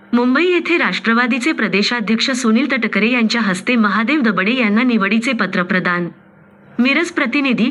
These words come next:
मिरज तालुक्यातील युवा नेते महादेव दबडे यांची राष्ट्रवादी काँग्रेस पार्टी,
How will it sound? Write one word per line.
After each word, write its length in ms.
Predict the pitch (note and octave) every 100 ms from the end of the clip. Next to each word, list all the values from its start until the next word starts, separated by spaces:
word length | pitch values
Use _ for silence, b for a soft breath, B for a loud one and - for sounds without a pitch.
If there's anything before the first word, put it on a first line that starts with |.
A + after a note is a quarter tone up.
| A#3
मिरज 320 | G#3+ G3+ B3 -
तालुक्यातील 580 | C4 C4 B3+ B3+ C#4+ A#3+
युवा 260 | G3 G3
नेते 280 | C4 B3+ B3+
महादेव 440 | B3 F#3+ G3 A#3 C#4+
दबडे 340 | A3 F#3 A3
यांची 320 | C4+ A#3 B3+
राष्ट्रवादी 580 | F#3+ E3 - A3+ B3 C#4+
काँग्रेस 440 | B3+ F3 F3+ G3
पार्टी, 480 | - F3+ F3+ G#3+ B3+